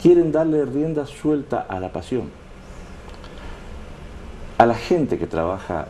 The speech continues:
en deporte, toda mi admiración,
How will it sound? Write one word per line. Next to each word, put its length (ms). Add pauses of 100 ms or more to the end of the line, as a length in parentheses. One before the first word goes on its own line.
(140)
en 180
deporte, 480 (1500)
toda 260
mi 100
admiración, 580